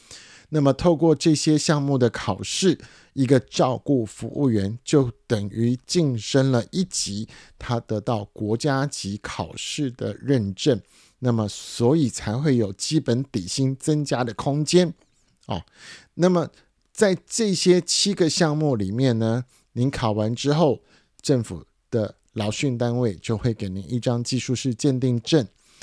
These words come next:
哦，那过去呢，乐子我也在西餐的这个项目里面拿过一张丙级的西餐技术士鉴定。哦，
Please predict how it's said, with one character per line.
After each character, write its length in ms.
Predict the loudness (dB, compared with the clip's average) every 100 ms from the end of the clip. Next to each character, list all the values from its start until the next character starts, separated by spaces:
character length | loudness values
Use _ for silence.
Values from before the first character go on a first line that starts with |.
| -20 _
哦， 220 | -12 -12 -14 _
那 140 | -2 0
过 240 | 6 6
去 340 | 4 2 4 4
呢， 280 | 4 2 -4 -14 -12
乐 260 | 2 6 6
子 120 | 4
我 260 | 0 -2 -6 -2
也 180 | -2
在 280 | 2 0 0
西 420 | -4 -6 -2 -2 -2
餐 360 | -2 0 2
的 100 | 0
这 160 | 0 0
个 100 | 0
项 220 | 2 0
目 160 | 0 -2
里 120 | -2
面 240 | -2 -2 -4 _ _
拿 160 | -4 -2
过 220 | 0 0
一 80 | -2
张 260 | -4 -4 -6 _ _ _
丙 240 | -2 -2
级 220 | -4 -6 0
的 280 | 2 0 _ _ _ -8
西 240 | -2 -2
餐 300 | 0 0 -2
技 200 | -2 -4
术 200 | -2 -2
士 260 | -2 -2 -2
鉴 300 | -2 -2 0
定。 220 | -2 -2 _ _ _ _
哦， 240 | -12 -12